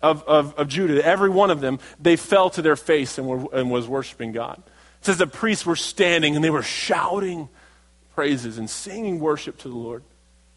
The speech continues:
The next morning they woke up and they just went out shouting and proclaiming, "Great is the Lord, his love endures forever."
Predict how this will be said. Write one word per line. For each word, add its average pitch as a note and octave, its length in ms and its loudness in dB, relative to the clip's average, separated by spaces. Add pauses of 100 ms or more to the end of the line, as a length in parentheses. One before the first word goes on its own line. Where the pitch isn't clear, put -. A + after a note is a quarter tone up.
(960)
The D#3 80 0
next E3 200 0
morning E3+ 260 2
they C#3+ 100 4
woke D#3+ 340 4
up E3+ 240 2
and F3+ 100 -2
they D#3 80 0
just D3 200 -6
went D#3 160 2
out D#3+ 260 2
shouting E3 560 -2
and D3 80 -6
proclaiming, D#3+ 500 -4
"Great F#3+ 300 -8
is G3+ 160 -14
the F#3 80 -6
Lord, F3 380 -4 (340)
his D3 140 -4
love F#3+ 220 4
endures G3 360 -4
forever." D#3 460 -14